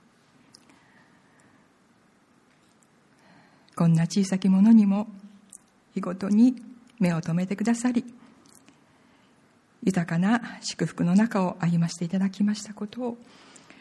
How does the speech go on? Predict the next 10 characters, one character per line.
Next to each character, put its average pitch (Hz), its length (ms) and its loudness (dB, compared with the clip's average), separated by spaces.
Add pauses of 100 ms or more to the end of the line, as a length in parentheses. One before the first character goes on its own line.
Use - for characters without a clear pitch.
(340)
本 160 220 -10
当 175 160 -6
に 254 360 4
感 175 180 -2
謝 160 160 -10
い 165 60 -10
た 202 140 -8
し - 160 -6
ま 233 160 2
す。 - 160 -12